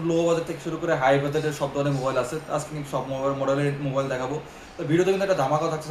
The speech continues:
মাত্র নয়শো নিরানব্বই টাকায় কিন্তু আপনি একটা মোবাইল পাবেন ভিউয়ার্স। তো নয়শো নিরানব্বই টাকার মোবাইল দেখে কিন্তু অবশ্যই কিন্তু ভিডিওটি শেষ পর্যন্ত দেখতে হবে।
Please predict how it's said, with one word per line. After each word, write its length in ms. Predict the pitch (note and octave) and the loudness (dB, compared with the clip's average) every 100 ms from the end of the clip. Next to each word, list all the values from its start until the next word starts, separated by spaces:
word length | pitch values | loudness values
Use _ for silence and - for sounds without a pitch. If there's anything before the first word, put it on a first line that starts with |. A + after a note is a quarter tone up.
| D#3+ | 0
মাত্র 120 | C#3+ D3 | 0 0
নয়শো 180 | D3 C#3+ | -4 -2
নিরানব্বই 280 | D3 D#3 D#3+ | -2 -2 -2
টাকায় 160 | E3+ D#3 | 0 0
কিন্তু 120 | D3+ | -2
আপনি 100 | - D#3 | -6 -6
একটা 100 | C3+ | -6
মোবাইল 180 | B2+ C#3 C3+ | 2 2 2
পাবেন 200 | G#2+ G#2 | -2 -6
ভিউয়ার্স। 220 | A2+ G#2+ - - - - | -8 -8 -10 -16 -20 -8
তো 60 | - D3 C#3+ | 2 4 4
নয়শো 160 | C#3+ E3+ | 2 -2
নিরানব্বই 240 | F#3 F#3 | 0 2
টাকার 160 | F#3+ F3+ | 2 4
মোবাইল 140 | F#3 | 4
দেখে 140 | F3 E3 | 2 -2
কিন্তু 140 | F3 D#3+ | 0 0
অবশ্যই 260 | D#3+ - E3+ | 0 -4 -6
কিন্তু 140 | E3 D3+ | -4 -4
ভিডিওটি 220 | D3+ D3+ | -4 -4
শেষ 80 | D3 | -4
পর্যন্ত 200 | C#3+ D3+ C#3 | -4 -4 -2
দেখতে 160 | C#3+ D3+ C#3+ | -2 2 2
হবে। 180 | C#3+ | 2